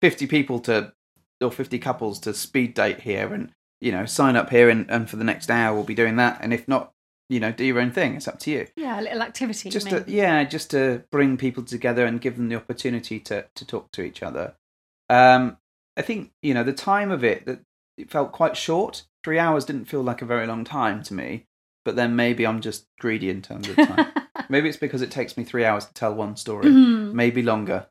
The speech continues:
Speaker 2: <laughs> Maybe.
Speaker 1: Maybe longer. But, I, you know, I, I think that, that would probably be how I would go about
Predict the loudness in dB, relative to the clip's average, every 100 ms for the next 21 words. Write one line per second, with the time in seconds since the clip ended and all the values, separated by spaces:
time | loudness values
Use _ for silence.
0 | _ _ _ -10 4 6 6 4 0 -2
1 | -4 -12 _ _ -2 2 4 4 2 -4
2 | -6 _ 2 2 0 -6 -2 4 4 2
3 | -6 -12 -10 -10 -10 -8 -8 -8 0 2
4 | 2 -2 0 0 -2 -2 -2 -2 -8 -4
5 | -2 -2 0 2 4 2 0 -2 -2 -2
6 | -4